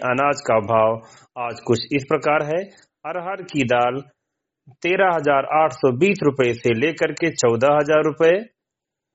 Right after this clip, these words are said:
प्रति क्विंटल, चना का दाल सात हजार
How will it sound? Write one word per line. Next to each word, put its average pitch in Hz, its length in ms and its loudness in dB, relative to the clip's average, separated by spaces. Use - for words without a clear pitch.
प्रति 160 180 0
क्विंटल, 196 480 2
चना 214 300 -8
का 170 200 2
दाल 143 300 2
सात 202 380 0
हजार 147 520 2